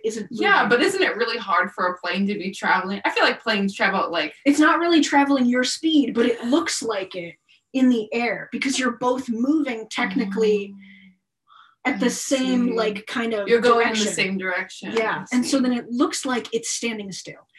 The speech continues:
Speaker 2: But it's
Speaker 1: But
Speaker 2: not.
Speaker 1: this, this comes into play, I would think, when it's far away and you can't really get a good look on the perspective.
Speaker 2: Yeah.
Speaker 1: That it's like a trick of the eye with perspective.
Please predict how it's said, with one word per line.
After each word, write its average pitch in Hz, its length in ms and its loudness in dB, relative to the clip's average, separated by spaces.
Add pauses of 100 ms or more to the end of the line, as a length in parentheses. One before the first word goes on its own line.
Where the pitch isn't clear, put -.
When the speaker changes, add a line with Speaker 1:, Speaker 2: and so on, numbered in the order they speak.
(140)
Speaker 2:
But - 80 -12
it's 508 180 0
Speaker 1:
But 349 120 4
Speaker 2:
not. 262 180 -8 (100)
Speaker 1:
this, 427 540 0 (600)
this 320 380 -2
comes 320 300 4
into 285 200 8
play, 330 420 -2
I 233 160 -2
would 226 200 -2 (100)
think, 330 320 0
when 247 140 -2
it's - 200 -6
far 240 320 -4
away 208 560 -4 (480)
and 240 140 4
you 247 100 4
can't 269 360 -4
really 247 340 0
get 226 180 -2
a 226 100 2
good 220 360 2
look 214 280 -4
on 202 100 -8
the 196 80 -14
perspective. - 720 -10
Speaker 2:
Yeah. 208 440 -4 (240)
Speaker 1:
That 240 240 -2
it's 254 240 -2
like 247 220 0
a 226 60 -4
trick 311 240 -2
of 285 100 -2
the 233 120 0
eye 220 160 0
with 208 160 -10
perspective. - 640 -10